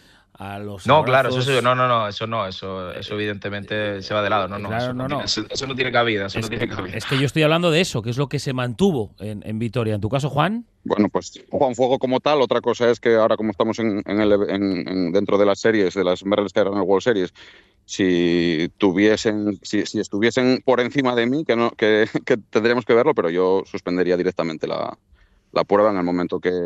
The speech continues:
Speaker 3: que tuviesen, no, no, ni confeti ni nada, vamos, se pararía la carrera y habría forma de evacuar a los corredores y demás, pero, bueno, me parece que son circunstancias que están por encima de,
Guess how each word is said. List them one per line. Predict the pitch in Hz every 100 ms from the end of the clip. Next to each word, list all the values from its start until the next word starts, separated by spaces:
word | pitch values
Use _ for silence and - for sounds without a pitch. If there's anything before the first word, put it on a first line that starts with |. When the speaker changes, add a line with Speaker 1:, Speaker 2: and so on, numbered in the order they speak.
| 85 85 82 76 76 -
Speaker 3:
que | - 65 _ _ _
tuviesen, | 90 85 90 95 80
no, | 104 101
no, | 107 104
ni | 92
confeti | - 90 127 135
ni |
nada, | 113 85 71
vamos, | 85 82
se | - 80
pararía | 78 82 87
la | 95
carrera | 95 135 165 - - - _ _
y | 90
habría | 85 90 87 85 85 82
forma | 82 95 90 85
de | 85 80 80 78
evacuar | 80 82 85 90
a | 85
los | 82 -
corredores | 82 80 82 113 104 98
y | 92
demás, | 87 113 -
pero, | 78 - - - - _ _
bueno, | - -
me | -
parece | 78 80 -
que | 82 78 78 82 76 65
son | 87
circunstancias | 80 - 87 92 90
que | 82
están | 80 80
por | 85 82
encima | 80 98 92 90
de, | 90